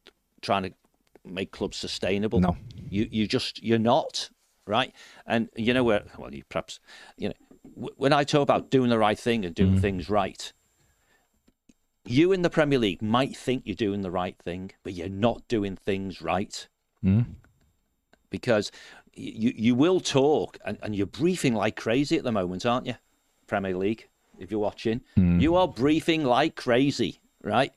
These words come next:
Speaker 2: Well, they are, yeah.
Speaker 1: And you're briefing legacy journalists that the reason Everton have breached profitability sustainability rules is because they bought too many players.
Speaker 2: Mm.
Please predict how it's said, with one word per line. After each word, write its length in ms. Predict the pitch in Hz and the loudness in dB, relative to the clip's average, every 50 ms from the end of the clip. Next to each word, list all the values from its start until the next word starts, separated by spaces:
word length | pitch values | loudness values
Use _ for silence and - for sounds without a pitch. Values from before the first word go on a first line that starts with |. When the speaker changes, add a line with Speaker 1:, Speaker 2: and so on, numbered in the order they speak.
| _ | _
Speaker 2:
Well, 100 | 131 131 | 0 2
they 140 | 127 147 131 | 4 4 4
are, 240 | 120 123 147 175 190 | 4 4 4 4 4
yeah. 180 | 175 143 165 120 | 4 4 4 4
Speaker 1:
And 80 | 120 113 | 4 4
you're 160 | 120 110 107 | 4 2 2
briefing 760 | - - 131 165 185 196 190 - - 175 160 156 151 147 123 - - - | 2 2 2 2 2 2 2 0 2 2 2 2 0 -2 -2 -4 -6 -2
legacy 440 | 101 120 147 147 170 160 - 185 165 | 0 2 2 2 2 2 2 0 2
journalists 840 | - 147 135 127 117 113 110 107 107 107 107 - - - - - | 4 4 4 4 4 4 4 4 4 4 2 0 -4 -10 -14 -4
that 180 | - - 101 - | -2 -2 0 2
the 80 | - 120 | 2 2
reason 300 | 143 190 214 202 175 143 | 4 4 4 2 2 2
Everton 220 | 123 101 90 90 87 | 2 2 0 -2 -6
have 160 | 82 - _ | -8 -2 _
breached 460 | - 190 185 - - - - - - _ _ - | 2 2 2 0 -2 -8 -12 -12 -14 _ _ -4
profitability 440 | 117 104 - - 98 98 95 92 | -4 -4 -4 -4 -4 -4 -4 -4
sustainability 920 | - - 80 - - - - 104 98 92 85 - 107 104 101 98 - 101 92 | -4 -8 -12 -14 -6 0 0 0 2 0 0 0 0 2 0 0 -2 -2 -2
rules 420 | 87 98 101 101 101 101 90 - - | 2 2 4 4 4 2 0 -2 -4
is 200 | - 113 110 - | -2 0 0 0
because 380 | - 95 - - 113 107 98 - | -2 -6 -6 -4 -2 -2 -2 -2
they 80 | 101 95 | -2 -2
bought 260 | - 87 92 - - | -2 -4 -6 -6 -6
too 160 | - 110 95 | -4 -4 -4
many 180 | 92 90 85 73 | -2 -4 -6 -6
players. 480 | - - 71 67 67 60 - - - - | -6 -8 -8 -8 -8 -10 -14 -16 -16 -14
Speaker 2:
Mm. 180 | 90 98 104 | -12 -12 -12